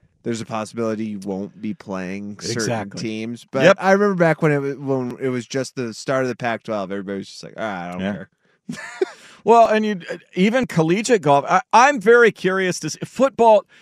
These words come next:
Speaker 2: nobody's gonna go poor with football. They're, they will figure it out. It is the other sports, like collegiate golf.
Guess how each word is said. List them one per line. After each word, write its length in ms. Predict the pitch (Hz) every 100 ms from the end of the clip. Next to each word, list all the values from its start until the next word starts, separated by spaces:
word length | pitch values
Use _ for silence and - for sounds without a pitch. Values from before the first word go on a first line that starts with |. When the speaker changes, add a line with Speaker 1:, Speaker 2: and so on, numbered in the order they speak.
| _
Speaker 2:
nobody's 460 | 151 220 262 269 170
gonna 240 | 185 202
go 220 | 170 175 175 -
poor 540 | - 160 143 120 113 _ _ _ -
with 240 | 123 -
football. 480 | - 147 - 101 98
They're, 240 | 139 147 - - _ - _ -
they 240 | 120 185
will 160 | 190 175
figure 560 | _ - 220 160 165
it 80 | 123
out. 320 | 127 131 98 -
It 140 | 151 165
is 180 | 156
the 140 | - 151
other 180 | 170 160
sports, 560 | - 135 151 123 - -
like 320 | 104 135 165
collegiate 540 | - 131 135 120 113 95
golf. 560 | 120 139 92 95 _